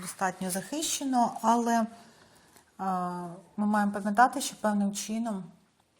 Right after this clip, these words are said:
е, велика кількість транспорту не дуже добре впливає на довкілля, ну, природнє, соціальне і так далі. Е, дуже швиденько проходимося по цьому.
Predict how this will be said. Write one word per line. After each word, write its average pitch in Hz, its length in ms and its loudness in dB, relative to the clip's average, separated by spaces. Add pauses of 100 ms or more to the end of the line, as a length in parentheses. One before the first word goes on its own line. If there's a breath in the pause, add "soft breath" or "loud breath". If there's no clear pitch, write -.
(360)
е, 175 240 -8 (200)
велика 208 280 -4
кількість 185 380 -8
транспорту 220 640 -4
не 202 220 0
дуже 185 260 -2
добре 190 280 -4
впливає 185 760 4
на 185 180 4
довкілля, 180 840 -2
ну, 180 280 -6 (460)
природнє, 208 420 -2
соціальне 190 540 -2
і - 20 -4
так 180 200 -6
далі. 139 320 -4 (840 loud breath)
Е, 190 100 -2
дуже 214 260 -2
швиденько 196 480 -2
проходимося 240 680 0
по 202 120 -6
цьому. 180 500 0